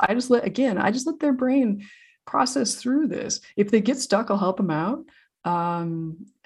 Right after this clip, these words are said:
other than that, like, you know, I'm just really facilitating, holding space, if you will, for this process to happen.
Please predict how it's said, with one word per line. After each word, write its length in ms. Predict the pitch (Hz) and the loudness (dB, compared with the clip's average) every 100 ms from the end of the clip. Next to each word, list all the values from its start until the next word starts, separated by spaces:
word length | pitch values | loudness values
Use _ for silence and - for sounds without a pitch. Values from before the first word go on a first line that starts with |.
| - | -4
other 240 | - 202 262 | 0 2 4
than 200 | 240 170 | 2 0
that, 460 | 170 269 180 170 | 2 2 2 -2
like, 360 | 185 175 160 - | -4 -4 -6 -8
you 100 | 180 | -4
know, 120 | 165 | -2
I'm 140 | 170 202 | -2 -2
just 140 | 214 | -2
really 220 | 190 190 | -2 -2
facilitating, 1120 | 185 175 - 170 202 - 165 156 151 151 147 - _ _ _ | -2 -6 -4 -2 -4 -2 -2 -2 -2 -4 -8 -12 _ _ _
holding 340 | 190 196 175 | -2 0 -2
space, 440 | 160 - 185 185 - | -2 -2 0 -2 -4
if 220 | 160 156 | -8 -6
you 60 | 160 | -4
will, 240 | 160 160 | -2 -4
for 800 | 156 - 165 160 160 156 156 156 156 | -6 -6 -4 -2 -2 -4 -4 -6 -6
this 120 | 160 | -6
process 560 | - - - - 202 | -2 -2 -4 -10 -8
to 80 | - | -4
happen. 460 | 202 339 - - | -4 -4 -6 -12